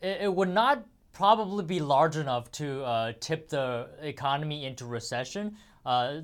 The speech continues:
zero point two percent i-, is just a tiny bit. Um, but let's talk about the impacts on the U A W workers as well. A week's long strike would hi-, uh,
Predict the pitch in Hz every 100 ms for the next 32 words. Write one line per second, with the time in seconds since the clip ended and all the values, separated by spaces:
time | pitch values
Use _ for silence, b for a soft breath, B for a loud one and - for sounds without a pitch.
0 | 156 135 175 165 - 165 147 131 160 156
1 | 131 - 147 131 135 127 139 135 127 139
2 | 127 - 110 127 127 123 117 131 160 b
3 | b b b 135 135 135 127 180 170 165
4 | _ _ _ 208 240 262 302 302 262 208
5 | 165 190 190 190 175 165 165 165 160 151
6 | 147 170 156 151 143 147 123 131 131 139
7 | 127 107 104 123 110 95 - - - 139
8 | 143 165 196 - 156 180 175 147 135 170
9 | B B B B 156 131 170 - 165 156